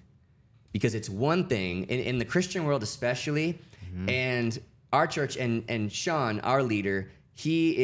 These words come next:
Speaker 1: is the best in the business at
Speaker 2: <laughs> Yeah,
Speaker 1: this, and we
Speaker 2: totally.
Speaker 1: freaking love him for that. But in, like, evangelical, the circle that we run in as a church,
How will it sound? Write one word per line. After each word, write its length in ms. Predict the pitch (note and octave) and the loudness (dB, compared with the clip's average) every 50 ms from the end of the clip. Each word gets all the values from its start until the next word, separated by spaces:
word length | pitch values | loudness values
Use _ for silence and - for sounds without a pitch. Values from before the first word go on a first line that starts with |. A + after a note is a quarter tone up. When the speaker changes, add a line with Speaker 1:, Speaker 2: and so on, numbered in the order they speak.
| B2+ B2 | 4 4
Speaker 1:
is 240 | A#2+ A#2 G2+ - - | 2 2 -2 -4 -4
the 100 | A2 A2+ | -4 -4
best 460 | G#2 F#2 - C3 B2+ C#3 D3 - - | -4 -2 0 0 0 0 -2 -2 -4
in 100 | C3 B2+ | -4 -2
the 80 | A#2 G#2+ | -2 -2
business 480 | F#2+ F2+ A2 G#2+ G2+ G#2 G2 F#2+ F#2 G2 | 0 0 -2 -2 -2 -4 -4 -4 -2 -2
at 140 | F#2 F2 - | -2 -2 0
Speaker 2:
<laughs> 0 | |
Yeah, 60 | - | 0
Speaker 1:
this, 220 | F#2+ F2+ F2+ - | -2 -2 -2 -4
and 340 | - G2+ G2+ F#2+ F#2+ F#2+ F#2 | -6 -4 -4 -2 -2 -2 0
we 80 | F#2+ F2+ | 2 2
Speaker 2:
totally. 320 | F#2+ F#2+ G#2 G#2 G#2 G#2 | 4 4 4 2 0 -2
Speaker 1:
freaking 500 | - - - - A#2 A2 - F#2 E2+ E2+ | -6 -6 -4 -4 -2 -2 -2 -4 -2 -2
love 180 | F2 F#2+ G2+ F2 | 0 0 0 -2
him 140 | E2+ E2 E2 | -4 -6 -8
for 280 | - - F#2 F2 D#2 | -8 -6 -4 -4 -2
that. 340 | D2 C#2 A#1 G#1 - - - - - - _ _ _ - - _ _ _ _ _ - - _ | -4 -4 -6 -6 -8 -12 -18 -20 -20 -20 _ _ _ -20 -20 _ _ _ _ _ -20 -20 _
But 280 | - G#2+ B2+ C#3 C3+ C3+ - | -2 0 2 2 2 -2 -2
in, 180 | D3+ F3 F#3+ | -2 0 2
like, 240 | G3 F3 D#3 D3 - C#3+ | 2 0 0 -2 -2 -2
evangelical, 1080 | D#3 E3 C#3+ D#3 D3 C#3+ B2 C#3 C3+ C3 C3+ C3+ - - C3+ A#2+ A2+ A2 G#2+ - - - | 0 0 2 2 0 0 0 0 0 0 -2 -2 -2 0 0 2 2 0 0 -2 -6 -4
the 100 | A2 A2 | -4 -4
circle 320 | A2 - - D3+ D3 - C3 | -4 -2 -4 -4 -2 -2 0
that 140 | C3+ D3+ - | 0 0 2
we 140 | A2 B2+ A#2+ | 2 2 2
run 260 | G#2+ G#2 G#2 A2+ A#2+ | 2 0 0 0 0
in 280 | C3+ C#3+ D3+ D#3 D3 - - | 0 0 0 -2 -4 -6 -4
as 160 | - A2+ G#2+ | -4 -4 -4
a 40 | G2+ | -4
church, 480 | F#2+ - - A#2 A#2+ D3 - - - | -6 -4 -4 -2 -2 -2 -4 -8 -12